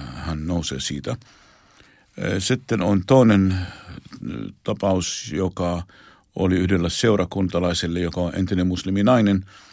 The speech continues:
Hänen tytär, ö, oli vahinko-, vahingon, tai, tai siis onnettomuudessa niin saanut, saanut, tuota, murtumia ja ei tiennyt,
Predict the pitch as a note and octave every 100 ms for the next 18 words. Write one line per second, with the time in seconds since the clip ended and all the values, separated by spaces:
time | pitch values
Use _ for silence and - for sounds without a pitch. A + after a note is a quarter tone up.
0 | - _ - G#2 G#2 F#2+ C3+ C3+ F2 -
1 | G2 F2+ _ _ _ _ _ _ _ _
2 | F2+ F2 E2+ D2+ D2+ D2 C#2 C2 - -
3 | F#2+ F#2 F2+ E2+ E2+ F2+ F2+ E2 - F2
4 | F2+ G2+ F#2+ F2 F2 D#2+ - - F2+ -
5 | E2+ E2 D#2+ - - - _ - G2+ G2+
6 | F#2+ F2+ E2 - G2+ F#2+ F2 E2+ F2+ -
7 | A2 G2+ G2+ F#2 F#2 E2+ G2 F#2+ F#2 G2
8 | F#2+ F2+ F2 - - - - - G2+ F#2+
9 | F2+ - F2 E2+ F2+ G2+ G2 F#2 F2 E2+
10 | D#2+ D#2+ E2 - G#2 G2 F2+ A2+ F#2+ F2